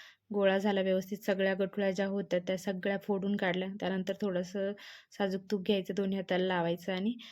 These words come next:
व्यवस्थित त्याला मळून घ्यायचं आहे. जोपर्यंत जे क-,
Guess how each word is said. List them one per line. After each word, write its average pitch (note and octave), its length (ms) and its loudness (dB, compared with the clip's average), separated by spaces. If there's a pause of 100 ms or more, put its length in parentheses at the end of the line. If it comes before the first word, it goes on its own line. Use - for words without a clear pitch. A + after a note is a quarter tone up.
(220)
व्यवस्थित F#3+ 460 -2
त्याला F#3+ 240 2 (520)
मळून G#3 400 8
घ्यायचं F#3+ 380 0
आहे. F3 540 -2 (1500)
जोपर्यंत A3 420 8
जे A3 200 8
क-, F3+ 440 4